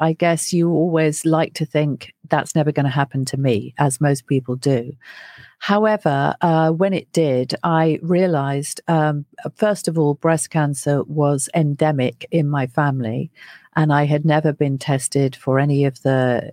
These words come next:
any, any of the genes or anything like that, which they did subsequently do, um, but they hadn't done that up until that point. Um, now, there is obviously, it's a complicated, uh, illness because,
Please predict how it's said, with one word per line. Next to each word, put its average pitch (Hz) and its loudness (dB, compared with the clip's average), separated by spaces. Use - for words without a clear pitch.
any, 143 0
any 147 2
of 131 -4
the 131 0
genes 139 0
or 127 2
anything 131 -2
like 139 0
that, 120 -6
which 226 0
they 208 2
did 202 0
subsequently 156 -2
do, 135 0
um, 147 0
but 160 -2
they 175 2
hadn't 170 0
done 147 2
that 143 0
up 151 -4
until 147 -2
that 135 -4
point. 143 -4
Um, 156 2
now, 175 2
there 185 0
is 185 0
obviously, 151 0
it's 190 0
a 190 0
complicated, 160 0
uh, 143 2
illness 131 -2
because, 143 -2